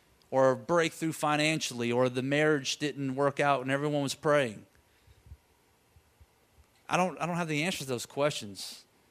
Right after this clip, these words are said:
but I know God, I am confident in this, is in every one of those experiences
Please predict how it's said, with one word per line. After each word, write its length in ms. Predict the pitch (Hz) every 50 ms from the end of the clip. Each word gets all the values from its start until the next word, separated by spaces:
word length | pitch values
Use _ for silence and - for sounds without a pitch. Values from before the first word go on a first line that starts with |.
| _ _ _ _ _ _ _ _
but 100 | - 147
I 60 | 156
know 160 | 160 165 170 165
God, 520 | 143 160 160 170 175 160 135 117 107 101 104 107 120
I 140 | 123 143 151
am 120 | 143 127
confident 420 | - 160 170 165 139 - 135 127
in 40 | 131
this, 460 | 143 160 160 139 123 - - - - - _ _ _ _ _ -
is 180 | 143 143 123
in 140 | 139 156 156
every 280 | - 143 165 165 165 160
one 200 | 151 160 165 156
of 60 | 147
those 180 | 156 151 139 131
experiences 1040 | 127 - - - - 160 180 180 175 165 135 - - 107 101 - - - - -